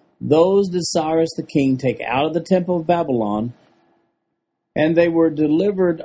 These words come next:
unto one whose name was Sheshbazzar, whom he had made governor,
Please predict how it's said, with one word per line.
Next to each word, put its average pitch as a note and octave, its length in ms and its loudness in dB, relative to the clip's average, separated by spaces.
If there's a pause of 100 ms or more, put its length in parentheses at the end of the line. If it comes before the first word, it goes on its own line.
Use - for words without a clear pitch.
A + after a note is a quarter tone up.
(160)
unto E3 420 0
one D3+ 520 0
whose C#3+ 260 0
name D3+ 240 0
was B2+ 260 -4
Sheshbazzar, C#3+ 840 0 (480)
whom G3 220 4
he F#3 140 4
had D#3+ 180 0
made C#3+ 280 -2
governor, B2+ 400 0